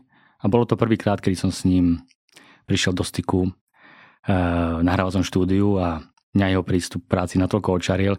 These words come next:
že som si už v tom, tom momente, ako som ho videl, ako tedy naspieval tie dva verše, povedal, že s týmto človekom ešte raz chcem robiť. Tá pieseň mala, e, veľký ohlas spoločnosti,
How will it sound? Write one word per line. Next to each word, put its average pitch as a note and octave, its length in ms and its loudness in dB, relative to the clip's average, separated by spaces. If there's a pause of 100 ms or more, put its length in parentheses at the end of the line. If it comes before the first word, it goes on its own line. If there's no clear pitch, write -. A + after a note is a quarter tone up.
(260)
že - 160 -4
som G2 80 2
si G#2 80 0
už F2+ 80 -2
v - 80 0
tom, G2+ 160 4
tom - 160 -2
momente, A2+ 400 2
ako F2+ 160 -4
som F#2+ 160 2
ho - 0 -
videl, F#2+ 400 2 (400)
ako G2+ 160 -4
tedy F#2+ 160 2
naspieval F#2 400 0
tie F#2 80 -2
dva F2+ 160 2
verše, F2+ 400 0
povedal, F2 320 0
že F2 80 -6
s - 80 -12
týmto F#2 160 2
človekom F2 400 0
ešte E2+ 160 -4
raz - 320 -6
chcem E2 160 0
robiť. - 560 -8
Tá - 80 2
pieseň A#2 320 2
mala, G2 400 2 (240)
e, F#2+ 160 0
veľký F#2 240 0
ohlas F2+ 240 0
spoločnosti, G2 640 0